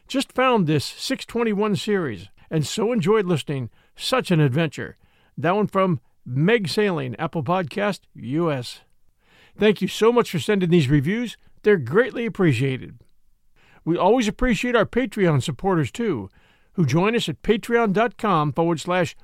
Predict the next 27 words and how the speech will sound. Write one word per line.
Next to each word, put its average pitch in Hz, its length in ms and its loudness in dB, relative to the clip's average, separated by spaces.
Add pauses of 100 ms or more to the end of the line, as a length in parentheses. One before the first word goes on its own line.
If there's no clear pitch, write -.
(140)
one 185 200 2
thousand 190 500 0
one 185 220 0
stories 156 580 -2
network 139 440 -2 (300)
and 156 140 -6
contribute 208 540 0 (220)
about 269 300 0
the 262 80 0
price 233 320 2
of 170 80 -4
a 165 60 0
blended 196 400 0
cup 208 240 -2
of - 80 -4
coffee 170 500 0 (120)
every 202 200 2
month 196 280 2 (420)
to - 80 2
help 190 200 2
us 151 140 0
get 202 180 0
to - 80 -4
two 240 220 0
thousand 131 420 4
one 131 160 4
stories. 120 580 -6